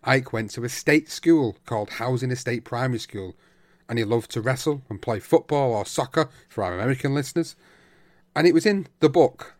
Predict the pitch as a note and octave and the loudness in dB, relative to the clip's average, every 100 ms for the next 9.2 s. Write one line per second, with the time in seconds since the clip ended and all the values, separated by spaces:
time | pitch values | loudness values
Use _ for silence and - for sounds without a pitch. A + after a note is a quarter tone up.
0 | - - - D3 C#3 C3+ B2 A#2+ - - | -20 -8 2 2 2 0 -2 -6 -12 -10
1 | - C3 B2 A#2 B2+ C3+ A2+ G2 - _ | -6 -4 -4 -2 0 0 -2 -4 -10 _
2 | - G2+ C3 B2 A#2 B2+ G#2+ A2 A2 A2 | -14 -4 -2 -2 -2 -2 -2 -2 -4 -6
3 | A2 G#2 A#2 C#3 - A2+ A2+ A2+ A#2+ C3+ | -6 -4 -2 -2 -4 -6 -4 -2 0 2
4 | E3+ - F2+ - _ _ A2 B2+ B2+ - | 2 -2 -12 -14 _ _ -2 -2 -2 -10
5 | A#2 G2+ C3+ C#3 F#2 G2 - _ _ - | -10 -6 -4 -4 -6 -8 -16 _ _ -12
6 | A#2 - A2 G#2 G#2 A#2 D#3 F3 B2+ F2+ | -10 -6 -6 -6 -6 -2 -2 0 -4 -4
7 | - - A#2 G2 A2+ G2 _ _ _ _ | -8 -10 -8 -6 -6 -8 _ _ _ _
8 | _ _ _ - A#2 A#2 - A#2+ B2+ C3 | _ _ _ -8 -6 -6 -4 -2 -2 -2
9 | C#3 | -4